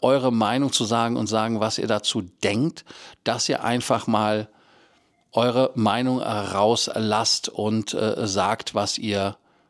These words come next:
zur Verbesserung habt. Ja, da ruft jemand an, das ist ganz toll, aber ich bin grad Sendung aufnehmen. Ist halt so, sorry, keine Zeit.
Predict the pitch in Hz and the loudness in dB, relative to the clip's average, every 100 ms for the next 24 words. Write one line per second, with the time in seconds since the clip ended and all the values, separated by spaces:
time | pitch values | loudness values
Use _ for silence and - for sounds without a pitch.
0 | _ _ - - 110 - 165 - 123 104 | _ _ -2 2 2 4 2 0 -2 -2
1 | - 185 185 117 135 - 127 123 - 165 | 0 2 2 2 0 2 2 2 0 0
2 | 107 107 - 107 110 - 165 147 139 156 | 0 0 0 2 2 2 2 2 -2 -4
3 | - - - 107 101 - 127 170 143 98 | -4 -6 -6 -4 -4 -2 -2 0 0 -2
4 | - 98 92 - _ _ _ 147 135 117 | -2 -4 -6 -10 _ _ _ 0 2 0
5 | - 101 - - 135 123 101 - - - | 0 -4 -2 0 2 2 -4 -8 -10 -4
6 | 107 - - - - | -2 -2 -4 -6 -10